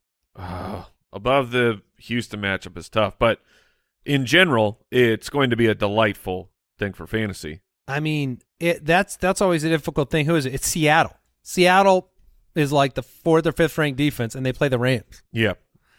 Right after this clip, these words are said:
Speaker 2: So, uh, you know who to target now. Rams,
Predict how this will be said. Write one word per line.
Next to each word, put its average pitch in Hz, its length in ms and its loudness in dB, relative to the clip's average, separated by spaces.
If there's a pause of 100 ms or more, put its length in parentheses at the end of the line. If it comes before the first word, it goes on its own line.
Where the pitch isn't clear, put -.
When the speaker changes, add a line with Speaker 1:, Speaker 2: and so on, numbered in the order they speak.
(260)
Speaker 2:
So, 127 440 2
uh, 123 400 2 (680)
you 175 160 4
know 233 120 4
who 233 100 2
to 190 80 0
target 175 400 2
now. 87 260 -14 (140)
Rams, 156 720 0